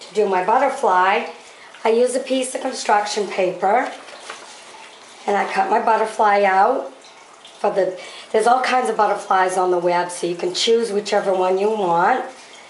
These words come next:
and stuff. So this is the one I chose. And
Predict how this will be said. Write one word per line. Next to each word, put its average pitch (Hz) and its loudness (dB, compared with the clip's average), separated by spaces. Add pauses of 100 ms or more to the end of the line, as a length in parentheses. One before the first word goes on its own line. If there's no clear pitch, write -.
(160)
and 190 -4
stuff. 196 -2
So 196 -2
this 190 -4
is 226 -10
the 233 -6
one 196 2
I 190 0
chose. 190 0 (880)
And 190 0